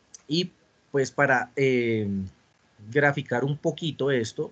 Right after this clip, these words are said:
les voy a mostrar un cuadro. No sé si este cuadro lo vieron conmigo en primer semestre, para que ustedes entiendan, sin embargo, se los voy a volver acá a mostrar.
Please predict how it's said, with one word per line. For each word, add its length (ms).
les 120
voy 140
a 40
mostrar 380
un 120
cuadro. 500
No 140
sé 160
si 80
este 220
cuadro 300
lo 100
vieron 260
conmigo 560
en 140
primer 400
semestre, 680
para 160
que 100
ustedes 540
entiendan, 540
sin 120
embargo, 480
se 120
los 120
voy 240
a 80
volver 300
acá 380
a 100
mostrar. 560